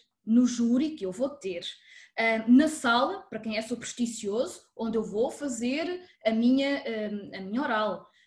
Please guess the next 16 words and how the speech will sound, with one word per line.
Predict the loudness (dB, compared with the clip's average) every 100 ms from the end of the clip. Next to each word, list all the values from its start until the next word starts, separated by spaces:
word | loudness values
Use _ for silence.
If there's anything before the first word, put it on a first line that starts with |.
| _
na, | -4 -2 -2
na | 0
internet, | 2 2 0 -2 -2 -2 -4 -8
que | -4
pode | 0 4 4 4 2
eventualmente | -2 -4 -4 -4 -2 -4
falhar, | -4 -4 -2 -2 -2 -8 _ -12
eu |
estou-me | -8 -2 0
a | -2
focar | -4 -2 -2
em | -4 -8
coisas | -4 -4 -4 -2
que | 4
não | 4 4 0
controlo, | -2 -2 -4 -6 -8